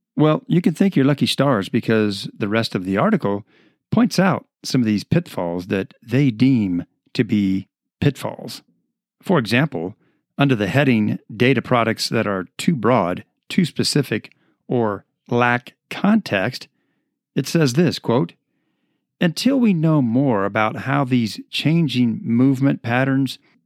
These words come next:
impact epidemiological aspects of the disease, we should use these data with caution.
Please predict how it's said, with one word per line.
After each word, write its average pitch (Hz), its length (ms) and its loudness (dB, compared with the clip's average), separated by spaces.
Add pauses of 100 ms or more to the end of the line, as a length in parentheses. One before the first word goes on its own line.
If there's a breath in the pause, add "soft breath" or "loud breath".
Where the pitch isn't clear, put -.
(140)
impact 127 640 2 (160)
epidemiological 120 1160 2
aspects 123 560 -2
of 110 120 -4
the 107 80 -6
disease, 113 580 0 (500)
we 131 80 0
should 110 280 -2
use 151 420 0 (100)
these 131 420 2 (140)
data 113 420 2
with 104 280 -4 (180)
caution. - 560 -2